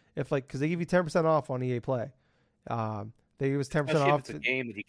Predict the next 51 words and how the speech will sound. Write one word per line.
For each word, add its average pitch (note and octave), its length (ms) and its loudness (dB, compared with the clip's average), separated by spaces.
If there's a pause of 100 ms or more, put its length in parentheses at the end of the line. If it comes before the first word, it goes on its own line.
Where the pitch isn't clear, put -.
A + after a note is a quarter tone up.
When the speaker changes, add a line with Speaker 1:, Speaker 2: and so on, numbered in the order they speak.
Speaker 2:
can't G#2+ 200 -2
finish, F#2+ 360 -8
like, F#2 220 -6
within F#2 180 -12
a E2+ 120 -12
span F#2 300 -10
of E2+ 100 -12
a D#2+ 60 -14
weekend. D#2 540 -12 (260)
Speaker 1:
Yeah, E3 360 6 (160)
but, D#4 100 4
like, B3 260 8 (440)
it'd, F#3+ 180 -10
it'd G3 160 -6
be G3 80 2
smart A#3+ 320 4
'cause, F3+ 140 -2
like, D#3 120 2
say F#3+ 120 2
they E3+ 80 2
give D#3+ 140 -2
us C#3 80 -4
ten E3 200 2
percent C#3 240 0
off D#3+ 320 0
on, A#2+ 200 -8
you C3 80 -6
know, C3 220 -6
the, B2+ 200 -8 (200)
you C3 120 -6
know, C3+ 100 -4 (120)
the, C3 160 -8 (180)
it's, - 360 -16
even D3+ 200 -4
if C#3 60 -10
they C#3+ 120 4
spend C#3 260 -2
sixty-three, D#3 520 0
that's, A#2+ 220 -2
that's C3+ 200 -4
sixty-three D#3 380 0 (560)
dollars F3 320 10
that C#3 120 4
they're C#3 120 2
getting C#3 220 4
a B2+ 40 2
hundred B2+ 140 2
percent C3+ 260 0
of A#2 120 0
instead A#2 240 -4
of A2 160 -6